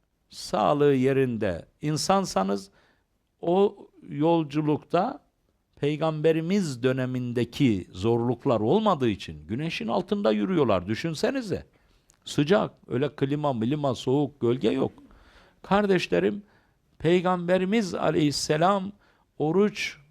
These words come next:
ruhsatını Müslümanlara kullandırdı. Efendim işte başım ağrıyor, dişim ağrıyor, şu bu. Böyle küçük sebeplerle oruçlarınızı kurban etmeyin.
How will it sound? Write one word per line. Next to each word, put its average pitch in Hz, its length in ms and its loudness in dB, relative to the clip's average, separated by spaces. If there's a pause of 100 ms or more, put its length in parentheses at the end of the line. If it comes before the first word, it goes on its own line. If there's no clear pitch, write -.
(420)
ruhsatını 156 760 0
Müslümanlara 143 760 -4
kullandırdı. 87 800 -4 (1600)
Efendim 208 420 0 (100)
işte 104 340 -4 (1160)
başım 196 400 0
ağrıyor, 135 480 0
dişim 180 340 -2
ağrıyor, 127 420 0
şu 196 300 -4
bu. - 160 -4 (500)
Böyle 240 380 2
küçük - 340 -6
sebeplerle 160 720 2
oruçlarınızı 151 1000 0 (100)
kurban 143 400 0
etmeyin. 175 600 -2